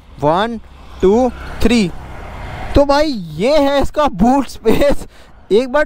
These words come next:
टंकी का size देखो petrol। और भाई तुम्हारे भाई इसके अं-, तुम्हारा भाई इसके अंदर petrol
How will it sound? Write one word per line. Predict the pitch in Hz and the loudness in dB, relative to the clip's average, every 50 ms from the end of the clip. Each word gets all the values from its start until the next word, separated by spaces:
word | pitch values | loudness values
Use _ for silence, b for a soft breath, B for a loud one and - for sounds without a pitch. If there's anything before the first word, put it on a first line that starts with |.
| - - | -2 -4
टंकी | 233 226 233 233 262 277 | -4 -4 -4 -4 -4 0
का | 269 294 - | 2 2 2
size | 330 254 - - 262 254 208 | 2 0 0 -2 -2 -2 -2
देखो | 190 226 - 226 262 262 | -2 -2 0 0 0 -2
petrol। | 240 - 233 226 208 233 240 262 - - B B B B B B | 0 0 0 0 2 2 2 2 2 0 B B B B B B
और | - 196 | -2 0
भाई | 202 214 233 254 220 | 2 2 2 0 0
तुम्हारे | - 226 202 190 202 214 226 | -2 -2 -2 0 0 0 -2
भाई | 196 165 147 165 190 | 0 0 0 0 0
इसके | 190 - - 208 | -2 -4 -4 -6
अं-, | 196 190 - - | -6 -6 -4 -2
तुम्हारा | 190 185 185 190 196 185 | 0 0 0 0 0 0
भाई | 165 165 180 | 0 0 -2
इसके | 185 - - | -2 -4 -4
अंदर | 196 190 196 202 | -2 -2 -2 -2
petrol | - - 175 175 - 190 208 214 | 0 0 0 0 2 0 0 -2